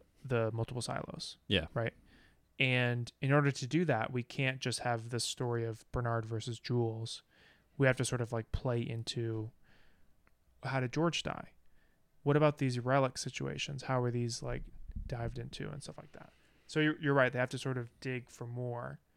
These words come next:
Speaker 1: which is interesting 'cause in a book, you already have a lot of the material for you,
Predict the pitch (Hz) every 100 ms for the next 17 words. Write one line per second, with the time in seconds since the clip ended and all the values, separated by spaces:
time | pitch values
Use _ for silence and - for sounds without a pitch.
0 | _ _ 160 156 202 190 151 135 127 139
1 | 131 127 123 147 - 127 127 117 - 131
2 | 123 120 117 117 117 - 123 120 - 147
3 | 151 - -